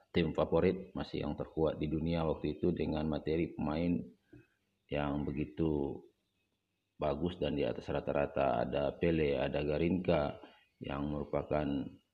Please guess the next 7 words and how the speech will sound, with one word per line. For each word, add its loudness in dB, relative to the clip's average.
penggawa 2
daripada 0
Piala 2
Dunia -2
seribu -6
sembilan -2
ratus -8